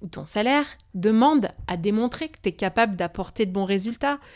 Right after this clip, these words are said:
et demande à renégocier dans un nouveau délai proche. Pose des questions, demande quelles sont les conditions pour obtenir le tarif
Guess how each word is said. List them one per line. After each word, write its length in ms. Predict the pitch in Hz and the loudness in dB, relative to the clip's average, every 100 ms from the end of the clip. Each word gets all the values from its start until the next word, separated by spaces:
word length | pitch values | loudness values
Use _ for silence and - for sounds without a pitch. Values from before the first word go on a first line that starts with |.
| - | -10
et 120 | - 202 | -2 4
demande 400 | 233 233 339 220 | 4 6 4 2
à 60 | |
renégocier 680 | 190 214 214 202 202 - 320 | 2 2 4 4 2 2 -2
dans 200 | 302 214 | 0 0
un 100 | 208 | 0
nouveau 460 | 208 202 311 277 285 | 2 4 4 4 2
délai 280 | 233 233 254 | 2 2 0
proche. 520 | - 208 214 - - _ _ _ | -2 -4 -2 -6 -8 _ _ _
Pose 200 | 196 175 | -4 -2
des 140 | 190 | -2
questions, 440 | 190 294 - 254 254 - - _ | -2 -4 -4 -6 -8 -14 -20 _
demande 400 | 185 208 220 247 | -4 0 2 0
quelles 180 | 240 202 | -2 -8
sont 160 | 190 240 | -6 -4
les 140 | 202 | -4
conditions 580 | - 262 262 302 - 320 | -4 -2 0 0 -2 -6
pour 200 | 320 214 | -6 -6
obtenir 440 | 202 - 214 262 | -4 -4 -2 0
le 100 | 247 | -2
tarif 520 | 202 180 190 302 - | -2 -2 -2 -4 -8